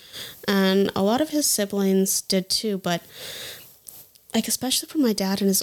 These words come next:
older two, like, I think one of his older brothers may have actually been pretty rank. And I understand, you know, the, here's the thing. My dad did grow up in an abusive household. Like, his dad, yes, died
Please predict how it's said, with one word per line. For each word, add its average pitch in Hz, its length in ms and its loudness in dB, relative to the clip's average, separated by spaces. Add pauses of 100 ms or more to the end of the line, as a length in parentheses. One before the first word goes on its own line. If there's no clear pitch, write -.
older 190 320 0
two, 339 380 -4 (720)
like, 208 120 0
I 208 80 2
think 277 280 0
one 196 220 2
of 196 80 0
his 190 260 0 (140)
older 190 220 2
brothers 180 380 -2
may 175 300 0
have 185 140 -2
actually 180 400 -2
been 180 180 -2
pretty 170 280 -2 (420)
rank. 175 920 0 (540)
And 180 160 0
I 170 100 0
understand, 180 460 -2
you 175 60 2
know, 180 160 2
the, 190 220 0
here's 262 240 2
the 285 80 -2
thing. - 180 -2 (920)
My 196 220 4
dad 220 280 -2 (100)
did 190 180 -2
grow 185 160 -4
up 180 220 -6
in 170 80 2
an 65 140 0
abusive - 420 -2
household. - 480 -6
Like, - 260 -4 (420)
his 202 180 0
dad, 175 240 -4
yes, 196 400 0
died 190 400 0